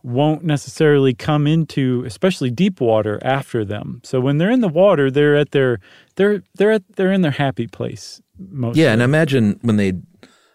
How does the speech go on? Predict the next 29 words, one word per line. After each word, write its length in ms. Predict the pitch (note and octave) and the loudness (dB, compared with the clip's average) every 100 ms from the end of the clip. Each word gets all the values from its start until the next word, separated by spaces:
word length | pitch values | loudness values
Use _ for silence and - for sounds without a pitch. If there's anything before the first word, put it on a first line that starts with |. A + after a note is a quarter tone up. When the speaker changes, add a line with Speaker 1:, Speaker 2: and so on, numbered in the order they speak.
| _ - | _ -12
Speaker 2:
dive 380 | F#2 G#2 A2 A#2+ | -2 0 2 0
for 120 | - | -2
fifteen 460 | F#2 G2 - F#2+ F#2 | -2 -4 -2 -2 0
minutes 380 | F2 F2+ - - | 0 -2 -6 -8
and 80 | F#2+ | -6
are 80 | F2+ | -4
swimming 340 | - A#2 G#2 | -2 0 0
around. 520 | F2+ F#2 G#2 F2+ E2 | 0 0 0 0 -2
Speaker 1:
Mm-hmm. 200 | C3+ C3+ C#3+ - _ _ _ _ | -2 -2 -4 -8 _ _ _ _
Speaker 2:
Uh, 380 | D#2 D#2 A#1+ - E2+ - _ - | -8 -6 -6 -8 -12 -20 _ -10
what 120 | A#2+ | -8
do 40 | F3 | -6
you 60 | |
think 180 | F3 E3+ | -4 -4
those 140 | C#3+ - | -4 -4
fish 240 | B2+ - | -6 -6
think? 320 | - D2+ - _ | -10 -12 -14 _
Speaker 1:
<laughs> 60 | _ _ _ _ _ _ _ - A#2+ | _ _ _ _ _ _ _ -10 -4
Oh, 240 | B2 A#2 G2 - - _ | -2 -4 -8 -16 -20 _
here 100 | B2+ | -10
comes 260 | G#2 A#2+ G#2 | -6 -4 -4
a 60 | G2+ | -6
beaver 520 | G2 G#2+ G#2 G2+ G2 | -6 -6 -6 -8 -6
Speaker 2:
<laughs> 40 | |
Speaker 1:
again. 340 | G#2+ G#2+ G#2 - | -6 -6 -6 -6
Speaker 2:
I 60 | |
mean, 220 | G2 - | -4 -4
do 120 | - B2+ | -4 -4
they, 240 | - | -6